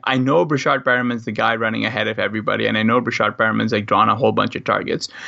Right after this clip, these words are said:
but, um, uh, I'm a sucker for these guys who, who ha-, who, who profile like him. I'll always be wrong chasing them in Dynasty and in Redraft. Uh, I, I think he's got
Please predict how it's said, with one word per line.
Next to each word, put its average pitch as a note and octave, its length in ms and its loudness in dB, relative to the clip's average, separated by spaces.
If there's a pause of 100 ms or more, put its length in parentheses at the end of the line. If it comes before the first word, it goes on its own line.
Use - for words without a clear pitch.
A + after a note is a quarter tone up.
(220)
but, A#2 340 4
um, G#2+ 420 2 (480)
uh, - 120 -4 (320)
I'm C3+ 320 4
a B2 200 2
sucker D#3+ 440 0
for C#3 160 0
these B2+ 260 2
guys A#2 400 0
who, A2+ 340 -2 (200)
who A#2+ 160 2
ha-, C3 180 -2
who, A#2 140 0
who B2+ 180 -2
profile C3 600 2
like - 200 -2
him. D#3 260 0 (360)
I'll A#2+ 140 2
always C#3 500 4
be B2+ 260 2
wrong A2+ 440 4
chasing A2+ 360 0
them A2+ 180 2
in G2+ 120 -2
Dynasty A#2 520 0
and C3 220 -2
in D3+ 140 2
Redraft. A#2+ 520 2
Uh, A2 280 0
I, G#2+ 220 -2
I A#2+ 40 0
think D#3+ 220 -6
he's A#2+ 200 0
got G#2 300 0